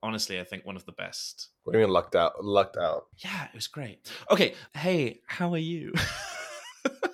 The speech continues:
Speaker 2: But I am so over this week. So much shit has been just going on left
Speaker 1: Yeah,
Speaker 2: and right.
Speaker 1: you have been through it this week. What the fuck?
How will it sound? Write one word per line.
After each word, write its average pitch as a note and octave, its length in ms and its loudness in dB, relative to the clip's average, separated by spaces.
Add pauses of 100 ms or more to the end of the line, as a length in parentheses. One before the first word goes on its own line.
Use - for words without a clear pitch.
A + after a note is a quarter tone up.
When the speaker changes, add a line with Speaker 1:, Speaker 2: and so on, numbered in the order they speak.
Speaker 2:
But E3+ 240 6
I E3 180 12
am D4 120 10
so G#3 340 12
over D3 280 12
this C#3 180 6
week. A#2 240 4
So D3+ 160 10
much G3 200 8
shit - 280 8
has C#3 200 12
been C3+ 200 4
just A#2+ 220 -8
going A#2+ 260 8
on G#2+ 220 8
left A#2 180 8
Speaker 1:
Yeah, C#3+ 120 6
Speaker 2:
and G#2+ 120 2
right. F2 240 6
Speaker 1:
you - 60 4
have E3+ 160 -2
been C3 180 -4
through A2+ 580 -8
it G#2+ 160 -4
this F#2+ 240 -10
week. F#2 300 -14
What B2 100 -14
the C#3+ 80 -18
fuck? - 440 -6